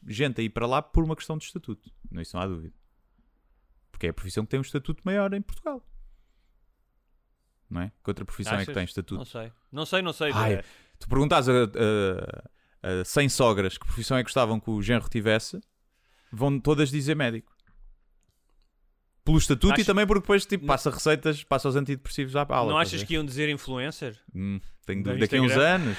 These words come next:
Speaker 1: daqui a uns anos, se calhar, youtuber. E quando, quando há essa, essa pressão, isso aí até é bom e mau, pá. É como o político, atrai pessoas com vocação, atrai trafulhas.
Speaker 2: Então, mas diz-me, eh, eu vou fazer uma, uma, aqui um segue para, para o, para o último tema.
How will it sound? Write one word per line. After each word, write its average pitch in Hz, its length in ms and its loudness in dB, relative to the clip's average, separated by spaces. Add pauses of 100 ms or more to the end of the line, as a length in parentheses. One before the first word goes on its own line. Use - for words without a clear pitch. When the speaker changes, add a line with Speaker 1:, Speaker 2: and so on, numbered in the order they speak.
(120)
Speaker 1:
daqui - 200 -10
a 107 60 -4
uns 101 100 -6
anos, 127 180 -6
se - 60 -20
calhar, 127 340 -8
youtuber. 113 580 -6 (1200)
E 104 80 -8
quando, 107 320 0 (140)
quando 113 280 -2
há 117 120 4
essa, 92 280 -4 (280)
essa 90 260 -6
pressão, 131 580 -6 (100)
isso - 220 -12
aí 185 120 -6
até 196 160 -6
é 202 40 -2
bom 214 120 -6
e 285 60 -10
mau, 277 320 -8
pá. - 200 -16 (100)
É - 80 -6
como 143 200 -2
o - 20 -2
político, 147 540 -4
atrai 113 240 2
pessoas 127 260 -4
com 143 100 -4
vocação, 151 340 -4
atrai 202 220 -2
trafulhas. 196 680 -10 (440)
Speaker 2:
Então, - 160 2
mas 208 140 4
diz-me, 175 340 0
eh, 120 540 0
eu 117 80 -2
vou 123 80 -2
fazer 123 300 -2
uma, 120 180 0 (1080)
uma, 110 160 -8
aqui 123 140 -8
um 120 160 -4
segue 120 240 0 (180)
para, 110 320 -2 (100)
para 113 160 -2
o, 107 240 -2
para 113 160 -6
o 113 40 0
último 113 300 -6
tema. 113 420 -6